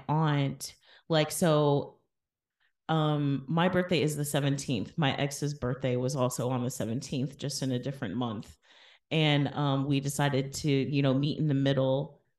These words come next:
uh, on our birthday. So we got married on September seventeenth. And, um, my, uh, so I had already been engaged for, like, what, six months, you know what I'm saying? I, we had already chosen the date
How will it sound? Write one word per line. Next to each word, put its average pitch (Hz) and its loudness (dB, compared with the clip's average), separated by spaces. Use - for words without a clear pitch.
uh, 139 2
on 139 2
our 127 2
birthday. 143 0
So 135 -2
we 131 0
got 131 0
married 131 0
on 127 0
September - -2
seventeenth. 135 -4
And, 151 2
um, 143 0
my, 156 4
uh, 160 4
so 160 6
I 156 4
had 180 4
already 151 4
been 156 2
engaged 135 0
for, 135 0
like, 135 0
what, 107 -2
six - -4
months, 139 -2
you 151 2
know 147 2
what 143 2
I'm 143 -2
saying? 139 -2
I, 147 2
we 160 4
had 143 6
already 156 4
chosen 147 2
the 131 -2
date 131 0